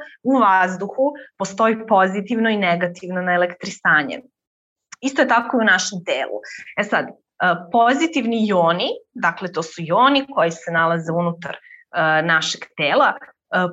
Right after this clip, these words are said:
pozitivni joni imaju katabolički uticaj i oni teku kroz našu desnu stranu. Desnu stranu tog cirkularnog,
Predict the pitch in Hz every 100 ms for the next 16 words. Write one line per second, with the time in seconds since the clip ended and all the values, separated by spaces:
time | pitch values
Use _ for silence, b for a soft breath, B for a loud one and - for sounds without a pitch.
0 | 180 233 330 330 311 - 202 208 196 208
1 | 285 254 240 277 294 254 - 247 247 202
2 | 180 185 196 - - 156 156 170 - 254
3 | 339 349 233 220 254 254 247 - 254 -
4 | 262 220 208 208 - 196 165 160 - -
5 | - - 160 156 147 143 B - 233 254
6 | 254 240 - 240 233 330 277 302 302 -
7 | 269 262 254 277 262 220 208 196